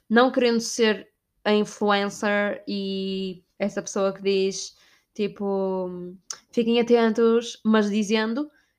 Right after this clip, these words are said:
"Fiquem atentos", porque vai sair uma novidade muito fixe, que tenho trabalhado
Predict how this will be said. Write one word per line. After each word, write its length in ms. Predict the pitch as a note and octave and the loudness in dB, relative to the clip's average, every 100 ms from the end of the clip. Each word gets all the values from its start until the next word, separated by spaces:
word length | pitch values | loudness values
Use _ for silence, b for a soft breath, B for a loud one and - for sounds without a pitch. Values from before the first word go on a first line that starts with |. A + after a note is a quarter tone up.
| _ _ | _ _
"Fiquem 360 | - D4+ A#3 G#3+ | -4 -4 -2 -2
atentos", 520 | G#3 E3 E3 - _ _ | -2 -6 -6 -14 _ _
porque 560 | E4 D#4 - G#3+ B3 D4+ _ _ _ - | 2 2 0 -4 -6 -8 _ _ _ -8
vai 160 | G#3+ A3+ | -4 -2
sair 240 | A3+ G3 | -2 -4
uma 100 | G3+ | -2
novidade 420 | G3 G3 F#3 F3+ - | -4 -4 -4 -6 -8
muito 320 | G3+ C#4+ C#4 - | -4 -2 -4 -4
fixe, 400 | G3+ A3+ - - _ | -8 -8 -12 -20 _
que 120 | G#3 | -10
tenho 220 | - G3 | -6 -8
trabalhado 600 | F#3+ G3+ F#3+ F3+ F3 - | -2 -2 0 -2 -6 -10